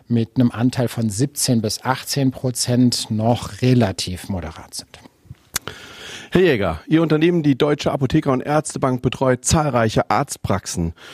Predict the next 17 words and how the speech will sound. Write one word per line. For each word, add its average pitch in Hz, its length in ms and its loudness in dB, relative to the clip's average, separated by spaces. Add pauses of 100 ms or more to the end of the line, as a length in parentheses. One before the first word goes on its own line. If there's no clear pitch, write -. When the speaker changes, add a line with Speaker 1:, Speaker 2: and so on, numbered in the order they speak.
(320)
Speaker 2:
Was 123 140 0
versteht 170 340 2
man 139 140 2
unter 127 180 2
Digital 131 420 0
Health 151 320 0
in 104 240 2
der 92 220 2 (160)
Arztpraxis 113 880 -2 (280)
und 143 140 2
wie 180 100 6
verhält 131 360 4
es 139 120 -2
sich 135 220 0
mit - 380 0
dem 107 240 4 (120)
Nutzen 135 600 2